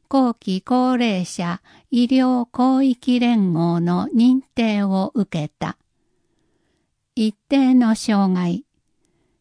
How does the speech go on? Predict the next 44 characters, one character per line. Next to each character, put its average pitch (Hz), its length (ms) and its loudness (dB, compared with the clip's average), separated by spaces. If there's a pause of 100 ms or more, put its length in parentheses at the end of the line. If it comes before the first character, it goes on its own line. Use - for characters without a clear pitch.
(160)
身 269 380 0
体 254 300 -2
障 233 380 0
害 214 220 -2
者 208 260 -6
手 196 200 -4
帳 175 460 -6
四 254 340 2
級 240 340 0
の 214 220 0
一 196 340 -2
部。 170 200 -8 (760)
音 254 220 2
声 175 360 -4
ま 196 160 -2
た 220 180 -4
は 180 240 -4
言 247 340 2
語 240 140 0
機 214 220 -2
能 196 260 0
障 175 400 -2
害、 170 300 -6 (380)
下 208 180 -4
肢 262 180 -4
機 233 220 0
能 165 260 -2
の 175 240 -2
著 226 580 -2
し 165 360 -8
い - 20 -8
障 175 400 -4
害。 165 280 -6 (1000)
精 262 360 2
神 254 360 4
障 233 360 0
害 202 240 0
者 180 380 -6
保 214 160 -6
健 269 400 0
福 - 260 -8
祉 226 280 -4
手 220 220 -6
帳 170 500 -8